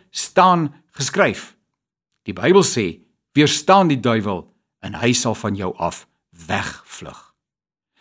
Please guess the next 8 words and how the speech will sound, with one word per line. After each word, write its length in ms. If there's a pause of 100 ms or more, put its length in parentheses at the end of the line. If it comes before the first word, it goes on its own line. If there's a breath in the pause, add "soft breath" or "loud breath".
(180 soft breath)
Neem 300
verantwoordelikheid 760
vir 120
die 100
verkeerde 680
in 120
jou 160
lewe 440